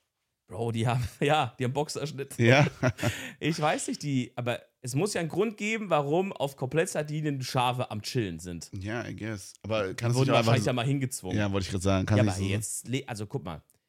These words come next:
Speaker 1: wenn die Schafe das nicht vertragen würden und reihenweise umkippen würden, dann würden die Bauern ja nicht weitermachen seit Jahrhunderten mit Schaf-, äh, Milch, sondern würden sagen, "Ich hab das Schaf gekauft für zehn Euro, jetzt ist das tot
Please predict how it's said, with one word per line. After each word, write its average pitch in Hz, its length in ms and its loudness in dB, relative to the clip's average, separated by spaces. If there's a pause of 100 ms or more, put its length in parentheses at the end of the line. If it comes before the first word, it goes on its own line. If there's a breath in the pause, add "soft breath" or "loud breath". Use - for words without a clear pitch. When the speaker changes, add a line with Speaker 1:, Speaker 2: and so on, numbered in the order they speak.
(180)
Speaker 1:
wenn 135 140 2
die 139 60 -2
Schafe 147 280 -2
das 123 160 -6
nicht 151 120 -6
vertragen 127 500 0
würden 85 400 -6
und 113 160 -2
reihenweise 123 600 -2
umkippen 139 460 -6
würden, 82 300 -10 (240)
dann 117 140 0
würden 143 140 0
die 131 80 2
Bauern 135 300 2
ja 120 100 0
nicht 123 160 -2
weitermachen 127 540 -2
seit 117 180 -4
Jahrhunderten 123 560 0
mit 110 120 -2
Schaf-, 135 520 -2
äh, 90 360 -4 (420)
Milch, 131 360 0 (240 soft breath)
sondern 123 200 2
würden 117 120 0
sagen, 120 340 0 (400 soft breath)
"Ich 131 140 -2
hab 139 80 -2
das 120 120 -4
Schaf 110 200 0
gekauft 151 280 0
für 180 80 -6
zehn 175 220 -2
Euro, 180 600 2
jetzt 123 120 -2
ist 123 100 -4
das 117 120 -4
tot 196 440 2